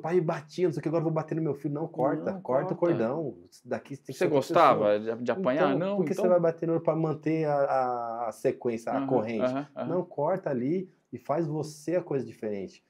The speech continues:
Speaker 1: Faz você aquela família que, que você senta ali todo, pelo menos uma vez por dia na mesa com seu, com seu filho, com a sua esposa,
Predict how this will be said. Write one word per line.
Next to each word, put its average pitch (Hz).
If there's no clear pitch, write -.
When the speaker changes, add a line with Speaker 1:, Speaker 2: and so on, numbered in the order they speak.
Speaker 1:
Faz 135
você 135
aquela 131
família 123
que, 123
que 113
você 113
senta 123
ali 113
todo, 127
pelo 110
menos 123
uma 127
vez 113
por 113
dia 104
na 107
mesa 107
com 110
seu, 95
com -
seu 90
filho, 120
com -
a -
sua 95
esposa, 101